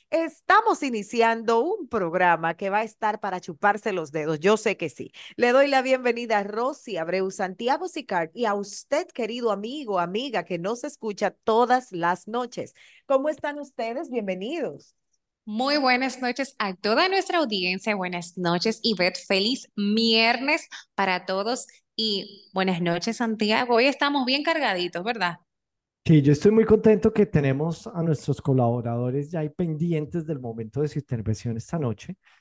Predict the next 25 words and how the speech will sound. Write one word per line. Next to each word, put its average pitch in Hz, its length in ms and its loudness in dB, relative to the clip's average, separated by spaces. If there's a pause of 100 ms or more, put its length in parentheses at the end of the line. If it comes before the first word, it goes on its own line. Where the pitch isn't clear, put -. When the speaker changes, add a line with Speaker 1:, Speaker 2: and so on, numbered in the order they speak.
(140)
Speaker 3:
Como 254 240 2
seguramente 180 640 4
nuestra 185 300 -2
audiencia 127 320 -4
está - 240 -4
pendiente 165 440 -4
de 180 220 -4
que 143 140 -4
le 123 100 -4
contemos 123 720 -6
qué 156 140 2
preparamos 139 500 2
para 151 160 2
esta 127 220 -2
noche. 165 280 -6
Así 143 220 -4
que, 151 140 -6
señoritas, 170 800 -4 (320)
¿cuál 147 180 6
es 147 60 4
nuestra 170 260 2
agenda 139 220 0
Speaker 2:
Da-, 147 100 -2
Speaker 3:
para 156 160 -4
hoy? 165 180 -2